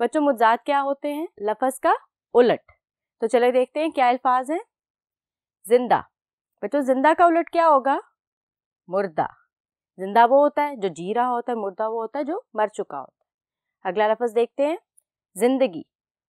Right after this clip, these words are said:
बच्चों, जिंदगी का उलट क्या होगा? बिल्कुल ठीक, मौत। अगला लफ्ज़ देखें, इंसानी। इंसानी का उल्टा क्या होगा? हैवानी, यानी इंसान हम हैं, हैवान जानवर हैं।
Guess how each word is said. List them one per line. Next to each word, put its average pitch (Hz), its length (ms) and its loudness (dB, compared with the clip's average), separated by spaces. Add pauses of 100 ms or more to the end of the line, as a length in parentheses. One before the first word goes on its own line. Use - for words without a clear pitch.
बच्चों, 330 240 -2
जिंदगी 285 420 2
का 415 100 2
उलट 233 280 0
क्या 165 180 -10
होगा? - 320 -20 (320)
बिल्कुल 202 300 -4
ठीक, 285 340 -4 (320)
मौत। 233 340 -2 (720)
अगला 190 220 2
लफ्ज़ 233 280 -2
देखें, 269 320 -4 (540)
इंसानी। 214 640 -2 (420)
इंसानी 208 480 -4
का 302 100 0
उल्टा 294 260 -4
क्या 294 180 -6
होगा? 285 280 -8 (1000)
हैवानी, 180 500 -2 (240)
यानी 196 320 -6 (160)
इंसान 190 460 0
हम 165 220 -8
हैं, 277 200 -8 (300)
हैवान 180 320 -4
जानवर 302 400 -4
हैं। 247 160 -18